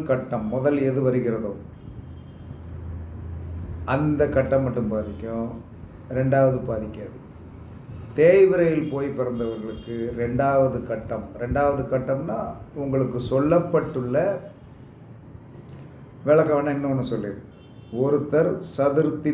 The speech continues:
திதியில் போய் பிறந்திருக்கிறார், வளர்பிறையில், வளர்பிறையில் வந்து என்ன சொன்னா, சதுர்த்தி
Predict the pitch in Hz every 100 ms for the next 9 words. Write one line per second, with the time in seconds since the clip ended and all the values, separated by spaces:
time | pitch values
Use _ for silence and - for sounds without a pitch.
0 | - 131 127 127 135 131 123 120 - 107
1 | 104 104 - 104 98 - - - - -
2 | - 120 143 165 175 170 160 160 151 156
3 | 156 160 - - - - - - - -
4 | - - - 131 147 165 160 151 151 143
5 | 135 127 135 139 135 131 123 120 117 113
6 | 120 131 - 117